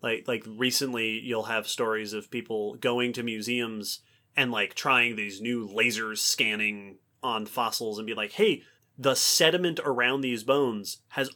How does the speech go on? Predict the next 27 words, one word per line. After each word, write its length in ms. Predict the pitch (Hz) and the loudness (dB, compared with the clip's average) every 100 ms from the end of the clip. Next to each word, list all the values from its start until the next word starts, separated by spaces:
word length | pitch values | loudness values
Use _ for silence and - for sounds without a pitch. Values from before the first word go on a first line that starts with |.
| - | 0
all 200 | 196 214 | 6 6
these 180 | 247 - | 6 4
cool 220 | 226 226 | 2 2
chemical 720 | - 233 226 202 180 160 147 - | 2 0 2 4 4 4 -2 -10
clues 540 | - 240 240 196 175 | 0 4 4 4 0
to 120 | - 156 | 0 2
their, 200 | 143 131 | 4 4
like, 180 | 113 - | 4 4
skin 460 | - - 202 196 | 2 4 4 4
and 140 | 156 143 | 2 2
feathers 400 | 190 190 165 131 | 2 4 2 0
and 160 | 127 | -2
stuff. 320 | 120 - 104 - _ _ _ | -2 -2 -2 -4 _ _ _
This 200 | 208 208 | 8 8
is 140 | 175 139 | 4 2
great. 400 | 196 202 - _ _ _ | 4 4 2 _ _ _
Where, 440 | 139 127 190 202 - | -14 4 8 8 4
what 400 | 139 127 185 - - | 0 6 6 6 4
other 260 | 180 202 | 8 8
fossils 480 | 180 196 202 180 151 | 8 6 4 2 2
have 200 | 160 147 | 4 4
sediment 400 | - 185 196 156 | 6 6 4 4
around 260 | 143 127 117 | 4 6 4
them?" 120 | 107 | 0
And 80 | 110 | 0
they're 100 | 117 | 2
like, 340 | 117 107 104 | 4 4 0